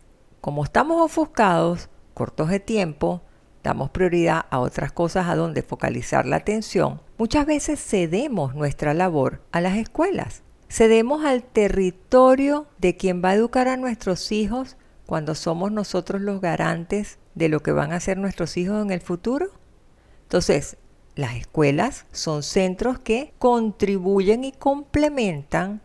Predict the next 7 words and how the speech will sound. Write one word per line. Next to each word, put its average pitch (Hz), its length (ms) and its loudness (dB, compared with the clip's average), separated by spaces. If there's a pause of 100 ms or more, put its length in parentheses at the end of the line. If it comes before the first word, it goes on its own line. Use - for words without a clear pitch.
la 156 240 2
formación 143 760 -2
que - 80 -4
estamos - 420 -2
dando 135 260 -4
en 131 100 -4
casa. - 540 -8